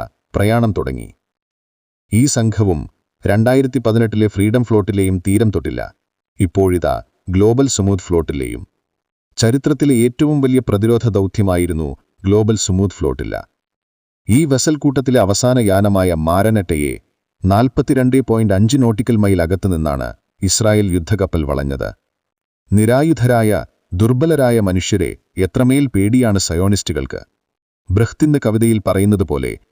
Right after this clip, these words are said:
ഉറച്ച ഒറ്റ വാക്ക് മതിയാകും ഇവരുടെ കോട്ടക്കൊത്തളങ്ങൾ തകർന്നു വീഴാൻ.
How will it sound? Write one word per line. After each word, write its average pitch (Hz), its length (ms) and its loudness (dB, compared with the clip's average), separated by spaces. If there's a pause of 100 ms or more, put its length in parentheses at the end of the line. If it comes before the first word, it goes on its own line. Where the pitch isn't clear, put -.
(220)
ഉറച്ച 120 300 2
ഒറ്റ 151 260 0
വാക്ക് 117 320 2
മതിയാകും 90 480 0 (340)
ഇവരുടെ 98 320 2
കോട്ടക്കൊത്തളങ്ങൾ 95 840 0
തകർന്നു 92 420 0
വീഴാൻ. 65 320 -4